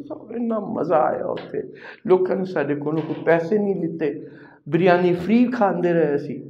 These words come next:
No. You want to see the truth? You see what happened in Nankana Sahib, the birthplace of Guru Nanak, and how Muslims in that area treated the daughter of the,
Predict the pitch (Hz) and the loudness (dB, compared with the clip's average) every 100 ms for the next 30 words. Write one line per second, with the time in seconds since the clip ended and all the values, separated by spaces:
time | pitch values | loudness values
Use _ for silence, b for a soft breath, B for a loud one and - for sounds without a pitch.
0 | - 190 226 311 311 262 143 98 - - | -6 4 6 8 6 4 2 -2 -10 -14
1 | - - _ _ _ _ - 147 220 226 | -20 -20 _ _ _ _ -2 4 6 4
2 | - 240 208 - 202 311 320 202 190 - | 2 0 0 0 2 4 4 0 -6 -4
3 | 214 185 - 156 160 175 160 139 120 120 | -2 -2 -2 -4 -4 -6 -4 -2 -2 -4
4 | 117 139 143 139 113 101 - - - - | -6 -6 -6 -6 -4 -4 -6 -12 -20 -20
5 | _ _ _ _ _ _ _ _ _ _ | _ _ _ _ _ _ _ _ _ _
6 | - 101 104 127 - - 143 135 131 113 | -12 -10 0 0 0 -2 0 0 0 -4
7 | - 104 87 69 - - - _ _ _ | -6 -8 -8 -10 -14 -18 -20 _ _ _
8 | _ _ _ 95 - - - 127 123 - | _ _ _ -10 -10 -6 2 6 6 4
9 | - 117 120 - 117 107 - 110 95 120 | -2 -8 -8 -6 -4 -4 -6 -6 -2 -2
10 | - - - 107 95 85 - - - - | -2 -8 -6 -4 -2 -6 -8 -12 -20 -20
11 | _ _ - 165 165 143 - - - - | _ _ -6 -4 -2 -4 -4 -10 -16 -20
12 | - _ - 107 143 165 214 - 135 - | -20 _ -8 -4 0 2 2 0 -2 -2
13 | - - - - _ _ _ _ _ _ | -8 -16 -20 -20 _ _ _ _ _ _
14 | - 104 101 | -12 -12 -8